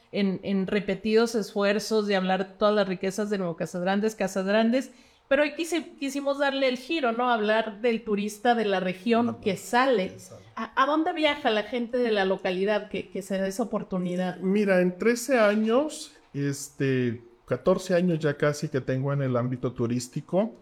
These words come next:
Speaker 2: el turismo era un turismo muy nacional, ¿sí?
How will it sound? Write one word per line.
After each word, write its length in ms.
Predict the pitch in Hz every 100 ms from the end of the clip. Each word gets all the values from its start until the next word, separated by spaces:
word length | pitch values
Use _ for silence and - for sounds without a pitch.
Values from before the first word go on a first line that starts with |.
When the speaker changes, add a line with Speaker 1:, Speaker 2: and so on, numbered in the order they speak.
| _ _ _ _ _ _
Speaker 2:
el 280 | 127 131 135
turismo 540 | 147 139 165 170 175
era 200 | 165 165
un 220 | 160 160 160
turismo 360 | 160 151 165
muy 280 | 156 143 139
nacional, 580 | 139 135 135 110 95 104 - _ _ _
¿sí? 420 | _ - 120 151